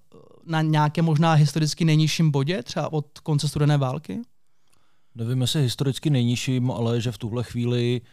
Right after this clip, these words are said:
Speaker 2: eh, čímž myslím od začátku, od začátku té ruské války na Ukrajině, eh, že kredibilita Německa ve východní Evropě je relativně nízko, to je, to je nepochybné, to je prostě zcela, zcela, zcela evidentní. Eh, myslím, že se to liší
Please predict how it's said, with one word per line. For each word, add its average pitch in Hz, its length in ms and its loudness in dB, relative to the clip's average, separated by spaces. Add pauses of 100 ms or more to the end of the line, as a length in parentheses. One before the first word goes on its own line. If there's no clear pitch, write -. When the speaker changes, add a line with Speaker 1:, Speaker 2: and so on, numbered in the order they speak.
(300)
Speaker 2:
eh, 107 300 -4 (240)
čímž 110 220 -12
myslím 117 320 -8
od 107 80 -10
začátku, 113 420 -10
od 107 60 -10
začátku 110 360 -8
té 113 140 -12
ruské 110 260 -10
války 107 280 -6
na 120 60 -2
Ukrajině, 107 560 -4
eh, - 640 -20
že 107 260 -4
kredibilita 107 600 -6
Německa 107 360 -4
ve 110 40 -6
východní 110 320 -8
Evropě 107 300 -8
je 110 160 -6 (100)
relativně 104 540 -6
nízko, 101 460 -4
to 98 180 -10
je, 98 200 -6
to 98 180 -12
je 95 200 -6 (600)
nepochybné, 92 640 -10
to - 100 -12
je 85 60 -10
prostě - 280 -16
zcela, 98 340 -10
zcela, 98 340 -10
zcela 107 240 -12
evidentní. 104 580 -8 (520)
Eh, 113 200 -16
myslím, 110 340 -8
že 101 100 -6
se 113 140 -6
to 113 100 -4
liší 110 800 -4